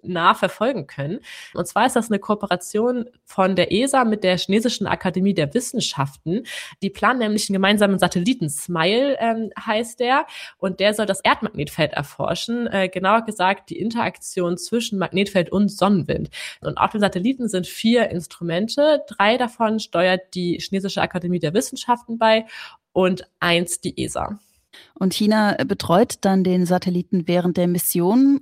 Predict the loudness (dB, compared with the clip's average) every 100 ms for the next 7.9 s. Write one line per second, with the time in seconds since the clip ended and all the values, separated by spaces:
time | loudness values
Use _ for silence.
0 | 0 0 0 -2 -6 -8 -2 0 0 -2
1 | 0 0 0 0 0 0 -2 0 0 2
2 | 2 0 -2 0 0 0 -2 0 -2 0
3 | 2 2 2 2 0 -2 -4 2 4 4
4 | 2 0 -2 -4 -4 -4 0 0 0 -2
5 | -2 -4 -6 -8 -8 -2 0 2 2 2
6 | 0 2 0 0 -2 -2 0 0 -2 -2
7 | 0 2 2 -2 -4 -6 -10 -14 -16